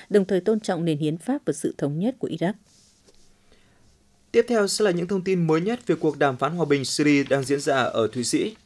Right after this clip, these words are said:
Speaker 2: Ngày hai mươi chín tháng mười một, đoàn đại biểu chính phủ Syria đã tới thành phố Geneva của Thụy Sĩ để tham gia vòng hòa đàm thứ tám với phe đối lập.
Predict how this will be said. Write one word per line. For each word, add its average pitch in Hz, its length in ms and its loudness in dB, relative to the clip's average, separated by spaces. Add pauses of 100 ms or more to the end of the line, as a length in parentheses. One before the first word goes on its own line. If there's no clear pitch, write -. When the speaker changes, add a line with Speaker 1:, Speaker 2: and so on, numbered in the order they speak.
(500)
Speaker 2:
Ngày 190 220 0
hai 202 120 -2
mươi 190 80 -2
chín 175 180 -6
tháng 190 140 -6
mười 180 100 -2
một, 151 280 4
đoàn 151 120 2
đại 147 100 2
biểu 139 240 2
chính 170 160 -8
phủ 151 140 -4
Syria 151 280 -2
đã 147 140 -4
tới 147 100 2
thành 143 220 -4
phố 120 180 -4 (100)
Geneva 131 300 2 (140)
của 120 140 0
Thụy 120 180 -4
Sĩ 202 300 -4 (160)
để 135 160 -2
tham 135 200 -8
gia 131 180 -4
vòng 117 220 -4
hòa 113 100 -2
đàm 110 220 0
thứ 120 80 -4
tám 120 280 0
với 120 120 0
phe 139 120 -4
đối 117 120 0
lập. 120 200 4